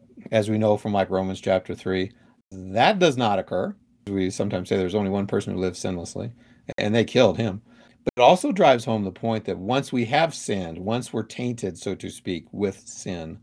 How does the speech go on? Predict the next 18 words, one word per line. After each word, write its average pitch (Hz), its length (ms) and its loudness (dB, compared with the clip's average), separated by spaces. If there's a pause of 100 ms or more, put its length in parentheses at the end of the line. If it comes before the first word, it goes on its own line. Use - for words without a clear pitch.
(140)
there's 107 680 0 (120)
no 135 460 6
amount 143 460 2
of 95 160 -6
good 123 280 2
deeds 117 460 2
that 92 180 -2
we 113 240 -2
can 98 300 -6
do 110 440 2
that 98 300 -2
would 101 380 -6
tip 135 360 0
the 101 120 -6
scales, 110 580 0
so 104 200 -2
to 95 80 -4
speak, 90 500 -6